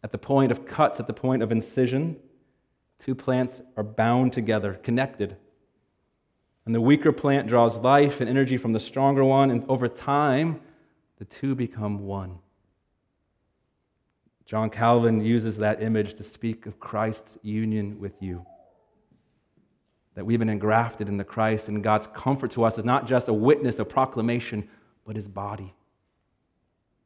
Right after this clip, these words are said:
At the wounds upon us and the wounds upon Christ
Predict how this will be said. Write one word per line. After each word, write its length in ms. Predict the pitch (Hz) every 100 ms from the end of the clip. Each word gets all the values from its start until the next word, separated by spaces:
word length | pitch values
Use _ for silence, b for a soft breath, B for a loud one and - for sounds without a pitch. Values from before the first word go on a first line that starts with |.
| _ _ _ -
At 100 | 107
the 80 | 110
wounds 640 | 107 143 156 143 110 - -
upon 280 | - 113 110
us 460 | 131 139 135 - -
and 160 | 113
the 40 | 110
wounds 400 | 127 151 160 127
upon 280 | 117 117
Christ 480 | 110 - 127 120 -